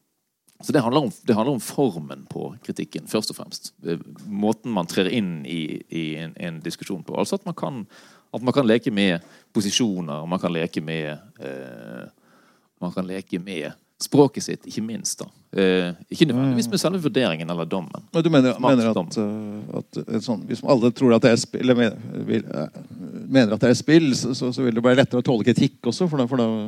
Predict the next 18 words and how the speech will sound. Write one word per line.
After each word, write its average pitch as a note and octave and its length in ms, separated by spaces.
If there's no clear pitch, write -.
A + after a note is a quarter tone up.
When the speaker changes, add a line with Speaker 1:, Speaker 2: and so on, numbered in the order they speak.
Speaker 2:
leserne A2 600
og G#2+ 540
forfatterne A#2 500
og A2+ 160
kritikerne A2 480
spiller G2+ 480
et - 80
spill, B2+ 380
og - 160
da G#2+ 140
er A2+ 160
det A#2 80
veldig A2+ 160
lett - 400
å A2+ 60
kritisere B2+ 480
hardere D3 400
og G#3+ 300